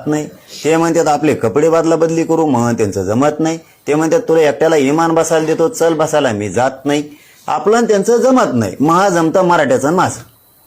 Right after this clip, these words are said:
त्यांचं आणि महा जमत नाही. आणि मग काय करायचं? मग काय करायचं? तर मग याला करा बदनाम.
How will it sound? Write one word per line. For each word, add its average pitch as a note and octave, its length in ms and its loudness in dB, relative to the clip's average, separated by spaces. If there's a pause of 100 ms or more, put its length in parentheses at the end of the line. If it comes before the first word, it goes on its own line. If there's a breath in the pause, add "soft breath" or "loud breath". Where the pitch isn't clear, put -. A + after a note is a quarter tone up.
(840)
त्यांचं F3 320 0
आणि G3+ 100 2
महा E3+ 240 2
जमत B2+ 360 2
नाही. F#3+ 180 0 (420)
आणि D3 180 -2
मग G#3+ 280 2
काय E3 240 2
करायचं? G#2+ 600 0 (1500)
मग G3+ 200 2
काय F3+ 260 2
करायचं? A2+ 460 0
तर C#3 80 -4
मग F#3 160 2
याला B3+ 140 2
करा D4+ 160 2
बदनाम. A3+ 400 2